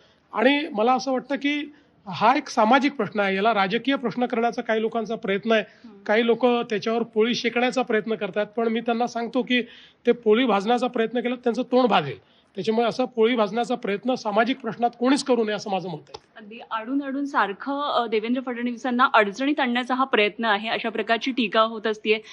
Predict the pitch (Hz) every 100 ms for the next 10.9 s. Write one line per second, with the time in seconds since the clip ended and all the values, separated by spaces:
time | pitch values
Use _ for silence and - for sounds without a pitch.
0 | - 226 254 247 254 240 220 220 214 240
1 | 226 247 247 240 214 240 254 233 226 220
2 | 247 226 214 262 262 247 240 - 202 180
3 | 180 - - _ _ - 247 196 214 220
4 | 180 220 - 202 202 - 151 135 185 170
5 | 156 185 185 _ 170 185 196 196 - _
6 | _ _ _ _ _ 175 - 196 190 175
7 | 180 180 170 185 180 185 185 _ _ _
8 | _ _ _ _ - - 170 196 196 175
9 | 202 196 175 175 165 170 165 185 165 170
10 | 180 170 175 180 - 151 185 175